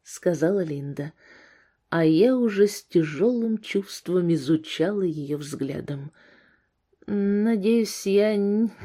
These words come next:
не наговорила лишнего?» «Вовсе нет», заверила меня Линда. «Я рада познакомиться с вами, Шей». «Мгм, теперь мне жаль, что я не представилась раньше».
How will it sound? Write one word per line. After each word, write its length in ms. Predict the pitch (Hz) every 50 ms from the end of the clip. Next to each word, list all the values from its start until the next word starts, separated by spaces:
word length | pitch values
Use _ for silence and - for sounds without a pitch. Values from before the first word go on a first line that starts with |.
| -
не 140 | 247 240 233
наговорила 640 | 226 220 220 196 233 220 233 233 254 294 359 359 294
лишнего?» 640 | 208 165 156 - - - - 180 175 170 165 160 - _ _ _ _ _ _ _ _ _ _ _
«Вовсе 500 | 156 165 170 180 180 180 - - - 269
нет», 560 | 269 208 151 131 - _ _ - - - _ _ _
заверила 640 | - 160 151 160 147 143 160 185 208 220 214 202 175
меня 240 | 156 156 151 147 151
Линда. 460 | 143 143 139 135 139 135 147 147 185 - - - - - - _ _ _
«Я 240 | - 220 240 247 247
рада 280 | 226 185 165 156 147 151
познакомиться 760 | - 156 147 147 143 139 147 - 151 143 135 131 - 160 160
с 120 | 156 -
вами, 380 | 147 139 139 139 147 143 151 156
Шей». 520 | - - - - - 90 85 - 160 _ _ _ _ _ _ _ _ _ _ _ _ _
«Мгм, 420 | - 190 - 208 262 262 277 269 _ _ -
теперь 380 | - 233 - - 220 233 254
мне 200 | 285 294 302 302
жаль, 420 | 277 233 220 202 190 185 190 196 202
что 280 | - - - _ 196
я 180 | 202 202 208 208
не 120 | 208 208
представилась 760 | 196 - 208 208 - - - 233 247 247 247 254 240 - -
раньше». 460 | - 208 185 165 165 - - - -